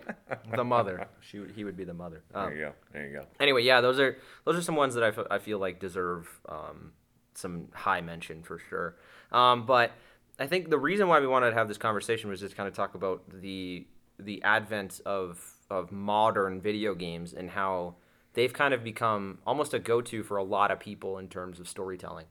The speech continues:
Speaker 2: Mm-hmm.
Speaker 1: Um, and I feel like comparatively to a movie, a movie you, you are given a certain amount of time.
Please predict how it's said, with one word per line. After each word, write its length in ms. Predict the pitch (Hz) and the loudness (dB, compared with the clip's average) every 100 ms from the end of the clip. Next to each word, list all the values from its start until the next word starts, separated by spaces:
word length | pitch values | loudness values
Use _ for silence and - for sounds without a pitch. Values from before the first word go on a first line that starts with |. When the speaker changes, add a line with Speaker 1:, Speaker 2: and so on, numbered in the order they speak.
| _ 98 | _ -10
Speaker 2:
Mm-hmm. 380 | 104 107 78 - | -6 -6 -6 -2
Speaker 1:
Um, 360 | 104 101 92 87 - | 0 0 -2 -8 -4
and 260 | 107 104 - | -4 -2 -2
I 140 | 117 | -2
feel 220 | 117 151 | 0 0
like 300 | 143 127 - | 2 2 0
comparatively 640 | - 120 135 147 127 107 101 | -8 -2 2 2 2 0 0
to 120 | 98 | -2
a 40 | |
movie, 540 | 95 104 101 92 87 82 | -2 -4 -4 -4 -6 -4
a 60 | 107 | -2
movie 280 | 127 131 | -2 -2
you, 280 | 104 98 92 | -4 -6 -8
you 140 | 110 104 | -6 -4
are 80 | 92 | -4
given 360 | 110 101 98 | -2 -2 -2
a 60 | 87 | -6
certain 300 | - 104 90 | -6 -6 -6
amount 180 | 85 78 | -6 -8
of 80 | - | -10
time. 200 | 71 | -12